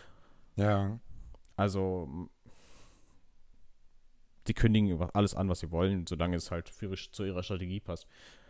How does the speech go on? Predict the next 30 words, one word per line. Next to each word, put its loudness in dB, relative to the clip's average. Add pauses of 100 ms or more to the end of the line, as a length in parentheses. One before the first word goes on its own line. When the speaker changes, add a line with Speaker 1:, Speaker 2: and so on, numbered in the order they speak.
(960)
Speaker 2:
Ja, 8 (800)
Starfield. 0
Ich -16
bin 2
Speaker 1:
Okay. 4
Speaker 2:
gespannt. -2
Ich -2
hoffe 4
auf 0
Speaker 1:
Ja, 12
Speaker 2:
News. 8
Speaker 1:
auf -2
jeden 4
Fall. 4
Ich -6
hätte 0
Lust 0
auf -2
so -4
ein 0
Space-Spiel, 0
obwohl, 2 (380)
hoffentlich 0 (100)
haben 0
wir 0
ja 2
in -2
vier -4
Wochen -2 (3000)
Speaker 2:
Starbase. 2